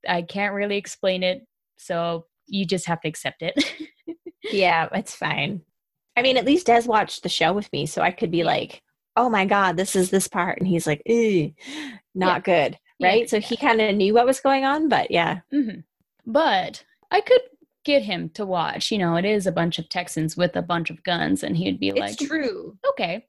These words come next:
Speaker 1: sure. That sounds
Speaker 2: Yeah,
Speaker 1: cool."
Speaker 2: sign me up. <laughs>
Speaker 1: Yeah. <laughs> So maybe I'll get him one day. We'll see.
Speaker 2: Maybe you should take a Waco break.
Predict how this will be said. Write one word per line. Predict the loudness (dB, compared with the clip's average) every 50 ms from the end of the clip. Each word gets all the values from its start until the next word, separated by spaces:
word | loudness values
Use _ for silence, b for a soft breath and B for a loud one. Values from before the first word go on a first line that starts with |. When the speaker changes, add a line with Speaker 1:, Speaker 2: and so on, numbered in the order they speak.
| _ _
Speaker 1:
sure. | -6 -4 -2 -2 -2 -4 -10 _ _ _ _ _ _ -6
That | -4 -4 -4
sounds | -4 -6 -4 -4
Speaker 2:
Yeah, | -2
Speaker 1:
cool." | -2 -2
Speaker 2:
sign | -2 -4 -4 -4
me | -4 -4
up. | -6 -6 -10 -16 -20 _
<laughs> | -12 -6 -2
Speaker 1:
Yeah. | 0 2 2
<laughs> | 2 2 B B B B B B B B B B B B
So | -8 -4
maybe | -2 0 2 4 4
I'll | 4 4 4
get | 2 0
him | 2 2 0
one | 0 -2 -2
day. | -4 -4 0
We'll | 0 0 0
see. | 0 -4 -8 -12 -12 -14 _ _ _ _ _ _ _ -4
Speaker 2:
Maybe | 0 0 0 2 2
you | 2 0 0
should | 0 -2 -2 0
take | 0 0 0 0
a | 0
Waco | 0 0 0 0 0 0 0
break. | 0 -2 -4 -4 -4